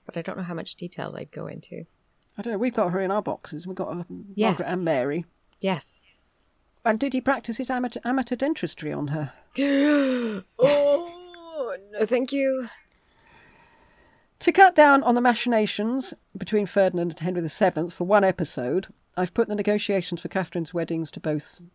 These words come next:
Speaker 2: Prince Arthur and Henry into their own episode, where we get to play, as I said last week, who treated Catherine worse, Henry or Ferdinand?
Speaker 1: Yeah.
Speaker 2: And then there's a further episode called Henry in Love to come out on Valentine's Day, in which we can
Speaker 1: Ooh.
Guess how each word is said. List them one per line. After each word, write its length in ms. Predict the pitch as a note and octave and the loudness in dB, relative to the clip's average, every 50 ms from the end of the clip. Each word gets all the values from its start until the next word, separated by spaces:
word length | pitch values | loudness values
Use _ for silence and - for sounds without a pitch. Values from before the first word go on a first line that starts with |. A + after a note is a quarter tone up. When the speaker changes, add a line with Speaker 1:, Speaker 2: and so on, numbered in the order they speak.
| _ _ - | _ _ -6
Speaker 2:
Prince 400 | E3+ D#3 - - - - - - | -6 -6 -6 -6 -12 -16 -12 -8
Arthur 260 | - E3 D#3 - - B2 | -6 -4 -4 -4 -6 -6
and 220 | A#2+ F#3+ A3+ G#3+ | -4 -4 -4 -4
Henry 420 | - E3 D3 C3 A2+ B2+ D3+ D3+ | -4 -4 -4 -4 -4 -6 -6 -6
into 160 | - E3 - - | -6 -8 -6 -2
their 140 | E3 F3 | 0 2
own 120 | G3 G3 E3+ | 2 2 2
episode, 580 | - - - D3+ - - A#2+ C#3+ D#3+ E3+ - - _ | 0 -4 -8 -12 -10 -6 -4 -4 -4 -6 -8 -12 _
where 140 | - E3 E3+ | -8 -4 -4
we 100 | E3+ F3 | -4 -2
get 180 | E3+ D#3+ - - | -2 -4 -6 -6
to 80 | - D3+ | -10 -14
play, 460 | - - A#2+ A#2+ A#2 A2+ C3 A2+ - _ _ _ _ _ _ _ _ _ - | -12 -10 -8 -8 -6 -6 -6 -6 -8 _ _ _ _ _ _ _ _ _ -16
as 140 | - C3 D#3 | -12 -10 -10
I 80 | C3 | -10
said 240 | C#3 - - C#3+ D3 | -10 -8 -10 -8 -8
last 340 | D3 D#3 D3+ - - - F#3+ | -6 -6 -6 -8 -10 -12 -10
week, 300 | F3 E3+ F3 - - - _ _ C#3 | -8 -6 -6 -6 -8 -14 _ _ -4
who 180 | F3 A3 B3+ | -2 -2 -2
treated 340 | A#3+ - B3+ B3 A#3 B3 A3+ - | -2 -2 -4 -4 -4 -4 -4 -2
Catherine 440 | - B3+ B3 - - C4 B3+ B3 - - | -2 -2 -2 -4 -6 -6 -6 -6 -4 0
worse, 480 | A3+ A#3 B3 B3 B3+ - - - - _ _ _ | 2 4 4 4 2 0 -4 -14 -18 _ _ _
Henry 420 | - - E3 F3+ F#3+ G3 G3+ A3 | -12 -8 -6 -6 -4 -4 -6 -6
or 180 | - - G3 F#3+ | -4 -4 -6 -4
Ferdinand? 720 | - - A3+ A#3 G#3+ F3+ D3+ C#3 A#2 F2+ F2 - - - _ _ _ _ _ _ _ _ _ - | -2 -2 0 0 0 0 -2 -4 -4 -6 -10 -14 -16 -20 _ _ _ _ _ _ _ _ _ -20
Speaker 1:
Yeah. 220 | D#3 C#3+ C#3 - - - - - | -20 -20 -20 -20 -20 -8 -2 0
Speaker 2:
And 120 | F3+ G3+ | 2 4
then 120 | G3+ G3+ | 4 4
there's 160 | G3+ G3+ G3 F#3 | 4 2 0 0
a 40 | |
further 380 | E3+ - B3 C4+ E4 C#4 G3 D#3+ | 2 6 8 10 10 8 8 6
episode 580 | D3 D#3 - E3 - - D#3+ D3+ F#3 G#3 G#3 - | 4 2 2 -2 -2 0 2 2 4 2 0 -2
called 200 | - F3+ F3 - | -4 -4 -2 0
Henry 320 | A3 G#3 G3 F#3+ F3+ E3+ | 0 0 0 2 2 2
in 100 | E3+ F3+ | 2 2
Love 460 | E3 E3 C#3 - E3+ G3+ - - - _ _ - - - _ _ _ _ _ - | 2 2 4 4 2 2 0 -2 -16 _ _ -20 -20 -20 _ _ _ _ _ -12
to 80 | - - | -8 -6
come 160 | - F#3+ G3 | -2 0 2
out 120 | F3+ C#3+ | 2 2
on 100 | - E3 | 0 2
Valentine's 600 | F#3 F#3 G3+ G#3+ F3+ - - D3 C3 C3 C#3 - - | 2 2 2 2 0 -2 -2 -4 -4 -4 -6 -6 -6
Day, 300 | - C3 C3+ E3 F#3 - | -4 -2 -2 -2 -2 -2
in 120 | E3+ E3 | -2 -4
which 220 | F#3+ F3+ - - | -4 -4 -6 -6
we 60 | F3+ B3+ | -6 -4
can 160 | F#4 A4 | -2 -2
Speaker 1:
Ooh. 40 | C5+ | -2